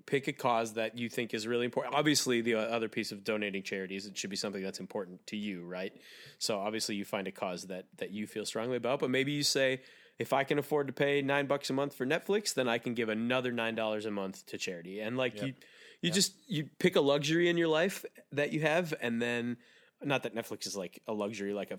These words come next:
Speaker 1: fucking Lexus or anything, but you know what I mean? Like, something that you could do
Speaker 2: But it is,
Speaker 1: without,
Speaker 2: yeah.
Speaker 1: but, but you pay for it, and you're happy to pay for it.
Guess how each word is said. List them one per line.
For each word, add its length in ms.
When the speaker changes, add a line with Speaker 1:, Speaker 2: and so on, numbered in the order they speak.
Speaker 1:
fucking 240
Lexus 440
or 60
anything, 380
but 160
you 100
know 80
what 80
I 60
mean? 160
Like, 180
something 280
that 280
you 140
could 240
do 100
Speaker 2:
But 60
it 20
is, 60
Speaker 1:
without, 240
Speaker 2:
yeah. 80
Speaker 1:
but, 280
but 140
you 100
pay 180
for 240
it, 40
and 100
you're 80
happy 260
to 60
pay 200
for 260
it. 200